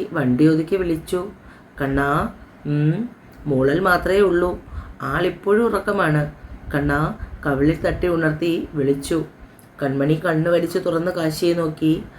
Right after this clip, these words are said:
"കഴിക്കണ്ടേ കുഞ്ഞേ? നേരെ ഒരുപാട് വൈകി." "ഒരുപാട് സമയമായോ കാശിയേട്ടാ?" കാശി അവളുടെ നെറുകിൽ തലോടി. "സമയം രണ്ട് കഴിഞ്ഞു."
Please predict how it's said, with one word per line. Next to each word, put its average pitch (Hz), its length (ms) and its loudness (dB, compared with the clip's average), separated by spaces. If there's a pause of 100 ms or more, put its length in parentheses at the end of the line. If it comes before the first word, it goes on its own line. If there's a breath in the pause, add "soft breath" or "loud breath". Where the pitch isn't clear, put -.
(240 loud breath)
"കഴിക്കണ്ടേ 170 540 0
കുഞ്ഞേ? 147 340 2 (200)
നേരെ 147 300 0
ഒരുപാട് 151 440 2
വൈകി." 170 420 0 (560 loud breath)
"ഒരുപാട് 147 360 -2
സമയമായോ 156 600 0
കാശിയേട്ടാ?" 151 480 0 (580 loud breath)
കാശി 139 320 -6
അവളുടെ 156 280 4
നെറുകിൽ 160 380 -2 (100)
തലോടി. 147 400 0 (420 loud breath)
"സമയം 135 480 -2
രണ്ട് 151 320 0
കഴിഞ്ഞു." 165 400 2